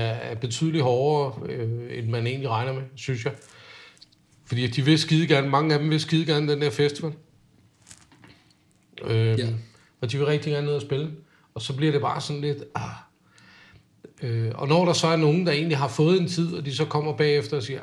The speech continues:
Speaker 1: "Ah, men jeg kan sgu ikke rigtig, og kan vi ikke lige lave det om," ikke? Og man ikke... Øh,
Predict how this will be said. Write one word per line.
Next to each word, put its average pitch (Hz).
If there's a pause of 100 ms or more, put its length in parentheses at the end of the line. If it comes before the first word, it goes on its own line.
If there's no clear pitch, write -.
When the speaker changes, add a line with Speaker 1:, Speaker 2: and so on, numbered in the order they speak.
Speaker 1:
"Ah, 131
men 135
jeg 127
kan 123
sgu 143
ikke 139
rigtig, 123
og 110 (380)
kan 131
vi 135
ikke 143
lige 156
lave 139
det 117
om," 123
ikke? 151 (360)
Og 135
man 135
ikke... 156
Øh, -